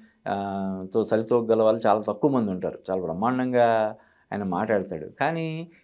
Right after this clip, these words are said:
ఇలాగా కసరత్తు చేయకుండా ఈ, ఆ, వచ్చి ముందుకొచ్చి అది ఒక లాఫింగ్ స్టాక్ లాగా అయిపోతుండడం అనేది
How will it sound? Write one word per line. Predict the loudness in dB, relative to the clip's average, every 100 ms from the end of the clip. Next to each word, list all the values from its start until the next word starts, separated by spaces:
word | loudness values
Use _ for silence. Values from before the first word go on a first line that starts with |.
| _
ఇలాగా | 0 2 4 4
కసరత్తు | 4 2 4 2 2 2
చేయకుండా | 2 4 0 2 4 4 2 -4 -16
ఈ, | -10 -4 -2 -2 0 2
ఆ, | 4 4
వచ్చి | 6 6 4 0 0
ముందుకొచ్చి | 0 0 0 0 -2 -4 -4 -6 -18 _ _ -4 0
అది | 2 4
ఒక | 4 6
లాఫింగ్ | 4 8 8 6 2
స్టాక్ | 0 0 2 0
లాగా | 0 2 0 0 -2
అయిపోతుండడం | -2 -2 -2 -4 -4 -4
అనేది | -2 -4 -2 0 -2 -4